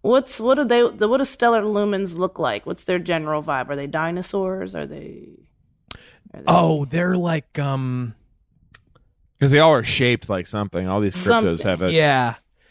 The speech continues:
Speaker 3: they gotta be
Speaker 2: No,
Speaker 3: shaped
Speaker 2: they're
Speaker 3: like
Speaker 2: like,
Speaker 3: something.
Speaker 2: uh, s-,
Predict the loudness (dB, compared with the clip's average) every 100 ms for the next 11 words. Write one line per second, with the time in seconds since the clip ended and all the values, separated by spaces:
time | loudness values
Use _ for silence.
0 | _ 0 4 6 8 6 6 4 6 6
1 | 4 2 -8 -14 -4 2 4 4 4 2
2 | -2